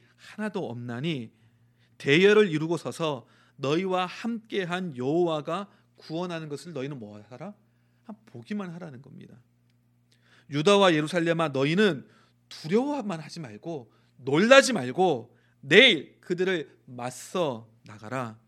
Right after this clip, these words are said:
나서 싸우라? 아니, 가서 그냥 서라, 서 있으라는 거예요.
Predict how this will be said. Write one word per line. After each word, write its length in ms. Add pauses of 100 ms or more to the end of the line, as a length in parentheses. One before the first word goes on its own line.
(1300)
나서 200
싸우라? 500
아니, 300 (500)
가서 340
그냥 380
서라, 420
서 160
있으라는 440
거예요. 200